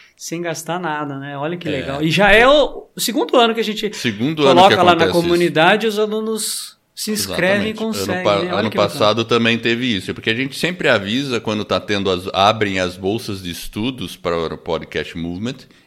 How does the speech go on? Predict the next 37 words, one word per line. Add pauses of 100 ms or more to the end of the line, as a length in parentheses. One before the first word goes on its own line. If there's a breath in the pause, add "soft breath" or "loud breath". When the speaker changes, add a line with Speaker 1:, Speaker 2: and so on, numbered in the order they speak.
Speaker 2:
e
aí
você
preenche
um
formulário
e
concorre
a
uma
bolsa
de
estudo
pra
participar
na
faixa. (380 soft breath)
E
dois,
esse
ano, (260 loud breath)
ano
passado
um
aluno
ganhou,
esse
ano
dois
alunos
nossos
Speaker 1:
E
o
ano
que
vem?
Speaker 2:
ganharam.